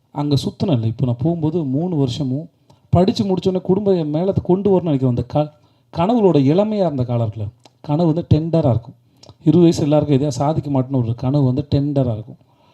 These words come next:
அதுதான் ரொம்ப ஆழமா இருக்கும், ஏக்கம் அதிகமா இருக்கும். அந்த சமயத்துல நான் சுத்தின தெருக்கள் வந்து துபாயோட தெருக்கள். அங்க தான் சுத்திருக்கேன், அங்க தான் ஏங்கியிருக்கேன்,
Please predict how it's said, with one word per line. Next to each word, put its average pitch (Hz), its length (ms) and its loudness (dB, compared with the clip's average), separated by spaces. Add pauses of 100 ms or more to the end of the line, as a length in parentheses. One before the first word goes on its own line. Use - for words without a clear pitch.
(440)
அதுதான் 156 240 2
ரொம்ப 156 260 0
ஆழமா 139 340 2
இருக்கும், 117 300 -4
ஏக்கம் 151 340 0
அதிகமா 123 380 0
இருக்கும். - 260 -10 (720)
அந்த 151 220 0 (100)
சமயத்துல 180 600 -2
நான் 135 240 -2
சுத்தின 147 360 0 (180)
தெருக்கள் 139 440 2
வந்து 117 180 -2
துபாயோட 120 420 2
தெருக்கள். - 400 -10 (880)
அங்க 127 100 -6
தான் 139 160 2
சுத்திருக்கேன், 117 420 -2
அங்க 120 160 -6
தான் 123 180 0
ஏங்கியிருக்கேன், 120 540 0